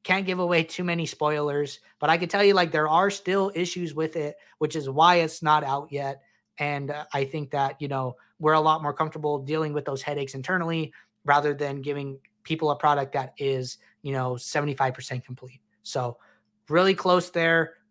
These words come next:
and you guys will have access to it soon. It'll be worth the wait. I can promise you that. All right. Um, you know, similar question from Manny on the pro plan. Said, said,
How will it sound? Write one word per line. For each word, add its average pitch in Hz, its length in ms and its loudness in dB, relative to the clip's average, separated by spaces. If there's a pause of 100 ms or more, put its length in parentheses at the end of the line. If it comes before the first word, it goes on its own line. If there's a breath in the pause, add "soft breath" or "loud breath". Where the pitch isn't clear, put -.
(140)
and 143 180 0
you 143 120 -2
guys 156 200 4
will 143 100 -4
have 151 180 4
access 151 460 2
to 151 140 -6
it 131 120 -8
soon. 170 460 -2
It'll 147 160 0
be 139 120 -4
worth 160 200 2
the 147 80 -6
wait. 147 340 -2
I 135 60 -4
can 131 140 -12
promise 143 320 -4
you 135 80 -6
that. 127 240 -6 (1300 soft breath)
All 180 200 8
right. 147 300 2 (1600)
Um, 139 640 2
you 139 120 -8
know, 131 240 -8
similar 175 340 -2
question 170 280 -2
from 151 120 -8
Manny 170 340 -2
on 139 160 -2
the 135 200 -2
pro 175 260 -2
plan. 160 560 -2
Said, 131 320 -8 (180)
said, 135 260 -10